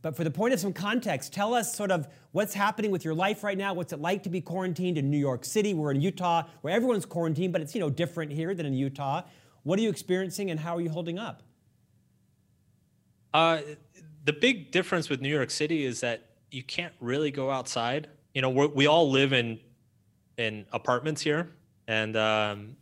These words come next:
Speaker 2: you know, there's not really much greenery. So the, the main thing we miss here is, is simply being able to, like, have a yard that you can go lay around in and, and enjoy the spring sunshine.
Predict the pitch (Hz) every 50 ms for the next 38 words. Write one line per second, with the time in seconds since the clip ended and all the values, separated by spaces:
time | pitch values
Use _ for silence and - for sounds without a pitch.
0 | _ _ _ _ _ _ _ - 120 113 107 113 120 117 - 120 117 117 - 127
1 | 117 110 110 107 107 107 104 - - - - 101 98 101 107 110 117 127 131 131
2 | - - - - 123 120 117 117 117 110 110 - - - - - - _ _ _
3 | _ _ _ - 135 135 143 151 147 147 135 139 147 165 180 190 165 - 160 147
4 | 139 135 127 123 120 117 113 - - 120 110 107 101 98 95 - - - - 113
5 | 98 - - 107 104 - 101 98 90 98 95 92 92 92 90 87 - _ _ _
6 | _ - - 110 95 95 90 87 92 92 92 90 87 87 - 95 - - 98 95
7 | 92 92 85 82 85 - _ _ _ _ _ _ _ _ _ _ _ _ _ _
8 | _ - 113 98 98 92 90 92 90 90 90 90 92 90 92 95 - 101 - -
9 | 135 104 98 95 95 95 - 104 98 95 95 98 - - - 107 98 92 95 -
10 | - 107 101 101 - 104 98 92 92